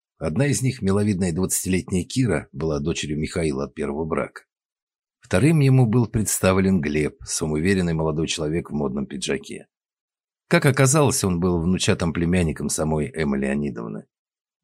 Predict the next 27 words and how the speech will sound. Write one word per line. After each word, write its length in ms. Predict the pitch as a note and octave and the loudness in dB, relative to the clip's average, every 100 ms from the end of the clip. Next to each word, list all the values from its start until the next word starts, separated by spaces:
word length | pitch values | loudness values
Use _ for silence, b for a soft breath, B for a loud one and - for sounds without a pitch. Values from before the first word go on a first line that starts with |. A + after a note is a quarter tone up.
| _ _ | _ _
«А 180 | - F2+ | 0 4
это», — 420 | G#2 C#3+ F3+ E3+ - _ _ - | 4 2 0 -2 -4 _ _ -6
домправительница 760 | D#2+ E2 D#2+ D#2 C#2+ D2 D#2+ | -2 0 0 0 -2 -4 -4
указала 460 | C#2 D#2+ D#2 D2 C#2 | -2 -2 0 0 0
на 100 | C2+ | -2
прыщавую 560 | D2 D2 E2 C#2+ D2 | -4 -2 -2 -2 -2
юношу, 520 | C#2+ B1+ A1+ - - - _ _ _ _ _ | -2 -4 -8 -10 -12 -18 _ _ _ _ _
«Константин, 680 | F3 E3 F3 E3 - E3+ F2+ | 0 2 4 2 4 2 2
сын 280 | - F#2 E2 | 0 0 2
приятеля 400 | G2+ F#2 - E2 | 4 2 2 -2
Михаила 460 | D#2+ - F2 C#2+ | 0 0 0 0
из 140 | C#2 - | -2 -6
Тюмени. 440 | D2 B1+ A1 - _ _ _ _ | -6 -6 -8 -10 _ _ _ _
Он 160 | F2+ | -2
только 220 | - G2+ - | 0 -4 -4
что 220 | - F2 | -4 -4
поступил 640 | F2+ - - E2 D2 C2+ | -2 -4 -2 -4 -4 -8
в 60 | D#2 | -6
нефтяной 440 | E2 - E2 D2+ | -4 -2 -2 -2
институт». 560 | C#2+ - - D2+ B1+ - _ _ _ _ _ _ - | -4 -6 -8 -8 -10 -12 _ _ _ _ _ _ -6
«В 120 | G#2+ | -2
университет 720 | A#2 B2 G#2 - C#3 C3 - | 0 0 0 0 0 0 0
нефти 380 | C3 C#3 C3 - | 4 4 2 0
и 60 | A2 | -2
газа 360 | E2+ A#2 F#2+ | 0 0 0
имени 260 | G2 G2 F2+ | -2 -2 -4
Губкина», — 560 | D#2+ A#2 - D2 C#2 | -2 -2 -2 -8 -8